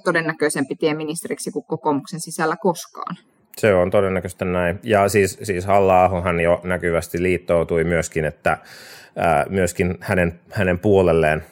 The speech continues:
Speaker 2: tässä asiassa, ja, ja varmaan se nyt ainakin voidaan nähdä tietynlaisena kädenojennuksena sitten myös.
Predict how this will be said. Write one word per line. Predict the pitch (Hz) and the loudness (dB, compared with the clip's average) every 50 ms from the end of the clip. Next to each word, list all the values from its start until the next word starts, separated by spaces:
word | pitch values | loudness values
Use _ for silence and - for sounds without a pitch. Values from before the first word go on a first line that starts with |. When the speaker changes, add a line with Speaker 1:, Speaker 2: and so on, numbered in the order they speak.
| _ _ _ - - - | _ _ _ -20 -4 -2
Speaker 2:
tässä | 95 87 - - - 82 76 | 0 0 0 -2 -2 0 0
asiassa, | 80 80 - 87 80 78 - - - 82 | 0 0 0 -2 -2 -2 -2 -4 -2 0
ja, | 78 78 78 76 69 - | 0 2 0 0 -2 -4
ja | 78 80 78 78 | -4 -4 -4 -2
varmaan | 78 80 73 78 78 76 76 76 76 - - - - | -2 -2 -2 -2 -4 -4 -4 -6 -6 -10 -14 -20 -16
se | - - - 92 | -12 -10 -6 -4
nyt | 87 85 80 | -4 -2 -2
ainakin | 87 87 87 85 - 92 80 | -2 -2 -2 -2 -6 -4 -2
voidaan | 92 92 87 87 85 87 | 0 0 2 0 0 -2
nähdä | 87 92 85 - - - | -2 -4 -6 -10 -8 -6
tietynlaisena | 87 87 82 85 82 80 76 78 78 85 78 76 | -4 -4 -2 -2 -2 -2 -2 -2 -4 -6 -8 -6
kädenojennuksena | - 87 78 76 71 71 69 67 67 65 64 62 62 - - 71 69 64 67 | -6 -4 -4 -4 -4 -6 -6 -8 -8 -8 -10 -12 -14 -14 -12 -10 -10 -10 -10
sitten | 76 67 - - 71 65 | -12 -14 -12 -12 -10 -10
myös. | 67 69 62 - - - | -8 -8 -8 -10 -12 -16